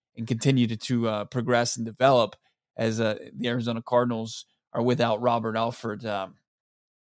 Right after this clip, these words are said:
and then, you know, Rondale Moore is interesting. Uh, he, he has struggled mightily and hasn't been a very productive wide receiver or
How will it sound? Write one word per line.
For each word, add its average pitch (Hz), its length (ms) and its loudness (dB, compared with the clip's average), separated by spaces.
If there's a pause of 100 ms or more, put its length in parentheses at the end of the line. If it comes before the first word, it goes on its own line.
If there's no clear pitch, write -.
(220)
and 123 140 0
then, 117 240 0 (400)
you 143 80 4
know, 135 200 8
Rondale 156 420 4
Moore 131 180 2
is 117 80 -2
interesting. - 480 -6 (220)
Uh, - 280 -6 (380)
he, 127 300 -2
he 147 180 2
has 127 160 -2
struggled 123 400 2
mightily 113 460 -4
and 110 100 -8
hasn't 127 260 0
been 117 160 0
a 110 80 -2
very 113 220 -4
productive 117 640 -2 (420)
wide 127 220 4
receiver 120 720 4 (240)
or 113 240 0